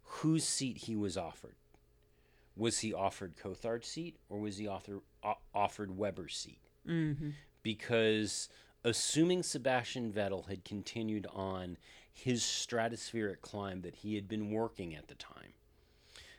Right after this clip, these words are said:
Speaker 1: and he was promoted up alongside Fernando in the Red Bulls,
Speaker 2: What would have happened?
Speaker 1: that could have been a very, very interesting pairing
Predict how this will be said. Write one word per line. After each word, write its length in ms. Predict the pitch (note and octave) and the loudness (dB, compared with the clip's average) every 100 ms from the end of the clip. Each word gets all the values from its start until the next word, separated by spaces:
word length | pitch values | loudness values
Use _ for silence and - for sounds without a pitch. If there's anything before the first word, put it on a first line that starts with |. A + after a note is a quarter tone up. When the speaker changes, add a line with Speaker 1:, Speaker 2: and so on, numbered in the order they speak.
| - - | -12 0
Speaker 1:
and 200 | G#2+ G2 | 2 2
he 220 | - C#3+ | 2 6
was 180 | D#3+ - | 6 4
promoted 560 | - C#3+ B2 A#2+ A2+ | 2 4 6 6 6
up 140 | A2 - | 4 4
alongside 840 | G#2 F#2+ G2 G#2+ A2+ - A2+ G2+ F#2+ | 2 2 2 2 2 0 0 0 -2
Fernando 920 | - G#2 G2+ C3 B2 F2 D#2 D2+ - - - - - _ - - | -2 0 2 2 2 0 -6 -8 -12 -18 -20 -20 -20 _ -20 -6
in 240 | - A#2+ G#2 | 2 2 4
the 120 | G#2 | 2
Red 460 | E2+ F#2+ D#3+ D3+ | 2 6 6 6
Bulls, 680 | - - - - - - - - - _ _ _ - - - - - E3+ | -2 -8 -10 -12 -8 -8 -8 -12 -20 _ _ _ -20 -20 -20 -20 -10 4
Speaker 2:
What 180 | F#3 | 6
would 160 | C#3 D#3+ | 6 4
have 140 | D3 | 4
happened? 580 | - D3 C#3 D3 C#3+ C3 | 6 6 6 4 2 4
Speaker 1:
that 320 | B2+ D#3+ - | 4 4 2
could 240 | - - F#3 | -4 2 6
have 220 | E3+ G#2+ | 4 4
been 360 | B2 B2+ B2 A2+ | 4 6 4 2
a 140 | - G#2 | 0 0
very, 840 | F2+ F2 G2 A#2 B2 B2+ B2 E2+ G2 - F2+ | -2 0 6 8 8 6 2 -4 -10 -12 0
very 380 | A2 A2+ G#2+ G2+ | 4 6 6 2
interesting 800 | F#2 G2 - F#2 D#2+ - F2 E2 | -2 -4 -4 -4 -4 -6 -8 -8
pairing 520 | - F#2 F2 E2 | -4 -4 -4 -6